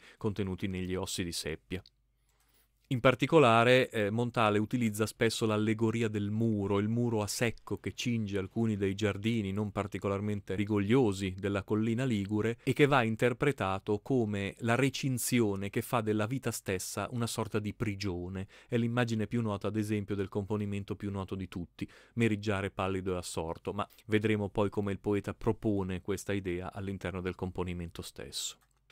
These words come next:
La forma è per lo più scarna, sicuramente aspra, con un particolare ricorso a suoni che vogliono essere volutamente poco musicali e certamente lontana dalla solenne seriosità dei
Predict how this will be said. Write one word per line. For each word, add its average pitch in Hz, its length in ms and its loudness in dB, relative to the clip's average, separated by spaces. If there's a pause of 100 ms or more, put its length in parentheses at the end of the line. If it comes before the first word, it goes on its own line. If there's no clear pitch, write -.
(440)
La 135 100 4
forma 156 420 8
è 123 60 4
per 127 160 8
lo 120 100 4
più 131 160 2
scarna, 104 720 2
sicuramente 120 640 2
aspra, 98 520 0
con 107 340 0
un 107 200 -4
particolare 110 960 2
ricorso 110 720 2
a 101 80 2
suoni 113 520 2
che 104 120 0
vogliono 104 420 0
essere 107 300 -2
volutamente 104 580 -2
poco 123 320 2
musicali 95 720 -6 (280)
e 120 80 -2
certamente 143 560 2
lontana 127 580 2
dalla 107 260 2
solenne 110 580 2
seriosità 113 640 -2
dei 101 200 0